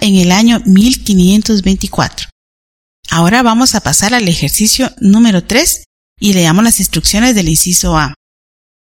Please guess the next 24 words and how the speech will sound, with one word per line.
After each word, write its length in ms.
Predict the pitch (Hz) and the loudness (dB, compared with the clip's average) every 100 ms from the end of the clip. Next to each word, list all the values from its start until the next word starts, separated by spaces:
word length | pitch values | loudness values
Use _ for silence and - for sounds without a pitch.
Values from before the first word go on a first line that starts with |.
| - - - - - | -14 -12 -12 -12 -4
Responda 640 | 190 - - 233 269 311 | -2 -2 0 0 2 0
a 40 | |
las 160 | 202 185 | 0 -2
preguntas 480 | - 269 226 269 285 | 0 2 2 0 0
según 460 | - - 196 233 | 0 0 2 2
lo 60 | 302 | 2
estudiado 520 | 302 208 175 170 180 | 2 2 2 2 2
sobre 300 | 180 175 175 | 2 0 0
los 180 | 208 226 | 0 2
mayas. 560 | 302 339 269 - - _ _ _ _ _ _ _ _ _ _ _ - | 2 0 -2 -4 -6 _ _ _ _ _ _ _ _ _ _ _ -4
La 120 | 165 | -2
pregunta 440 | 185 185 190 190 | 0 2 2 2
número 320 | 233 208 220 240 | 0 2 2 4
uno 240 | 233 254 | 4 4
dice, 480 | 320 349 285 - _ _ _ _ _ | 2 0 -4 -10 _ _ _ _ _
¿con 180 | - 233 | -2 -2
qué 140 | - | 0
otro 220 | 427 381 | -2 0
nombre 280 | 254 226 247 | 2 2 2
se 140 | 254 226 | 0 0
conoce 360 | 190 185 185 | 0 2 0
el 100 | 226 | -2
período 460 | 190 180 175 175 170 | -2 0 2 2 0
preclásico? 760 | 175 - 208 262 330 - 359 | -2 -2 -2 -2 -6 -12 -16